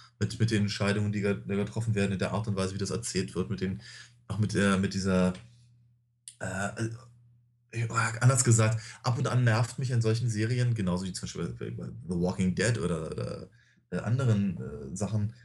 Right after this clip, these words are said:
dieser Art, dass, dass sie, oder True Blood ja auch, ähm, dass sie irgendwann in diesen Seifenoper-Modus verfallen.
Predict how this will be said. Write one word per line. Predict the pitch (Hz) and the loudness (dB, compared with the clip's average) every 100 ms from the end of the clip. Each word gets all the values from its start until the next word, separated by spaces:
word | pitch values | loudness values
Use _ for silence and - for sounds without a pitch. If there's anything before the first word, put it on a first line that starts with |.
| - - | -12 -2
dieser | 98 85 | 0 2
Art, | 113 | 2
dass, | 117 - | 2 2
dass | - 113 | 0 0
sie, | 113 107 104 - - | 2 2 2 -4 -6
oder | 87 | -6
True | - 104 | 0 2
Blood | 92 117 104 | 4 2 2
ja | 80 | 0
auch, | 90 - - - _ | -2 -4 -14 -20 _
ähm, | 107 98 104 | 0 2 0
dass | 101 117 | -2 -2
sie | |
irgendwann | 123 127 131 | 0 2 2
in | 117 | 4
diesen | 113 107 | 4 4
Seifenoper-Modus | 101 92 107 120 113 90 92 85 95 90 90 90 | 2 2 2 2 0 0 0 0 0 0 0 0
verfallen. | - - - 85 80 80 | -4 -8 -4 -4 -4 -6